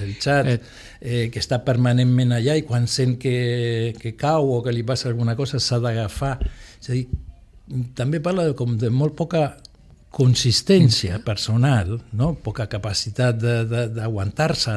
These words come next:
Speaker 1: de
Speaker 2: Allò
Speaker 1: sus-,
Speaker 2: que has
Speaker 1: de
Speaker 2: dit sempre,
Speaker 1: sostenir-se.
Speaker 2: aquesta resiliència que tots hem d'aprendre també.
Speaker 1: Sí, sí, i, i, i, mm,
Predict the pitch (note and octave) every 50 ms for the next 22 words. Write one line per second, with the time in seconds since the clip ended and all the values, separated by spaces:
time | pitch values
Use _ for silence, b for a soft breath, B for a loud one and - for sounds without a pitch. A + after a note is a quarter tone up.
0 | A#2+ A#2+ B2 A#2+ B2+ C#3 C3+ B2 A2+ C#3+ C3 - - D3+ D3 C3 C3+ C3 C#3 D#3+
1 | E3 D3 B2 - C#3+ C3 - - D3 B2+ C3 B2 G#2+ - C3 C3 C3 C3 C3 C3+
2 | B2+ - - B2+ B2 A#2 A2 - C3+ B2+ - D#3 C#3 B2+ C#3 C#3 C3 B2 A#2 -
3 | C3 C3 B2+ B2 B2 A#2 C3+ A#2+ A2+ A2 C#3+ E3 E3+ G3+ - - D3+ E3 D#3 C#3
4 | B2 G2+ A2 A#2+ - - - - - - - - - - - D#3+ D#3+ D#3 C#3+ -
5 | D3+ D3 C#3+ C#3 - - C#3+ C#3+ D3 C#3+ - - D3 C#3+ C#3 C#3 C3 C3 C3 C3
6 | B2+ B2+ B2+ B2+ B2+ B2 A#2 A2+ G2+